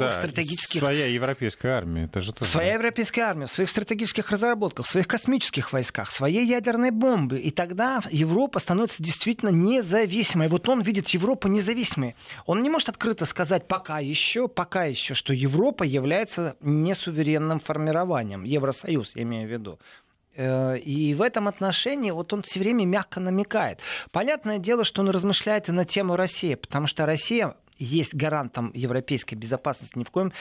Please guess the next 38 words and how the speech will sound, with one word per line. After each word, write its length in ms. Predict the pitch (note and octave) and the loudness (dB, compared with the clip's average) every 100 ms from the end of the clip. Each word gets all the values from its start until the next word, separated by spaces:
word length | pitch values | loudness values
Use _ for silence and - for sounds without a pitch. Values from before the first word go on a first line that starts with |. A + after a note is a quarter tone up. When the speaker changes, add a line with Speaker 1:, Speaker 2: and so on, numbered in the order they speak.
| - - | -12 -10
Speaker 2:
случае 420 | - F3+ E3 D#3 | -2 0 2 2
не 180 | D3+ D#3+ | 4 4
силы 320 | - A3+ G#3+ | 4 4 4
сдерживания 680 | C3+ A#2+ F#3+ D#3 E3+ E3+ E3 | 4 2 2 2 -2 0 0
С 140 | - | -2
Ш 340 | - - E3+ C#3+ | -2 0 0 -2
А 40 | |
где-то 380 | G#2+ A2+ C3 C#3 | -4 -4 -2 -2
там. 360 | - D3 A2 D#2 - - | -4 -4 -6 -10 -20 -8
Они 240 | C3+ F3 | -4 2
не 240 | D#3+ F3 G#3 | 4 4 2
помогут, 640 | F#3+ F#3 E3 G3+ D3+ C#3 | 2 2 4 4 2 -2
если 200 | C3 - | -4 -2
начинается 500 | C#3+ - D#3+ C#3+ - | -2 0 0 0 -2
конфликт. 440 | A#2+ C#3+ - B2 - - - | -4 -4 -4 -6 -6 -10 -4
Вот 200 | C#3+ D#3 - - - | -2 -2 -4 -10 -8
китайские 580 | - D#3 G3+ E3+ - D#3+ | -6 -2 0 -2 -4 -4
коллеги 440 | D#3 F#3 E3+ A#2+ | -2 -2 -4 -2
оценили, 640 | B2+ C3+ - F#3+ B3 B3 E3 | -2 0 0 2 2 2 0
что 220 | - - F#3+ | -2 0 0
произойдет, 600 | D#3+ D3 D#3+ E3+ B3+ - | 2 2 2 2 0 -2
если 320 | C3+ D#3 - | -4 -4 -4
там, 480 | D3+ C#3+ C3+ B2 A2+ | -2 -2 -2 -4 -4
э, 520 | B2+ C3 C3 B2 B2 | -2 0 2 2 2
натовцы 680 | B2 F#3 F3+ C#3 - D3 C3+ | 2 0 -2 -8 -4 0 2
решили 320 | C#3+ D3 E3+ D#3 | 2 0 2 2
поумничать 580 | F#3+ C4 C#4+ F3 C#3+ | 2 0 0 0 -2
тут 200 | - B2 | -4 -8
очередной 480 | B2+ - C#3+ C#3 E3 | -6 -2 -2 0 2
раз. 240 | E3+ A#2+ E3 | 2 0 -2
У 40 | |
них 80 | E3+ | -2
действительно 360 | F#3+ - - | -2 -4 -4
что-то 200 | - E3+ | -2 -2
с 60 | - | 2
мозгом 340 | F3 D#3 A#2 | 2 2 2
не 120 | A#2+ C#3 | 0 0
то. 240 | B2 F2+ | -2 -4